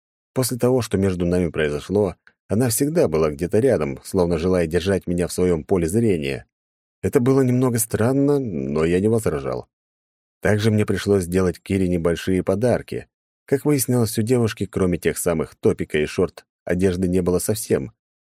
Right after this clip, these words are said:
Клан Зальда платил своим членам деньги,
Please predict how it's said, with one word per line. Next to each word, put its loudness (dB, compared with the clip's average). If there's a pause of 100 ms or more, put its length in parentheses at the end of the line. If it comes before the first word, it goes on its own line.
(240)
Клан 4
Зальда 2
платил 2
своим 0
членам 0
деньги, -2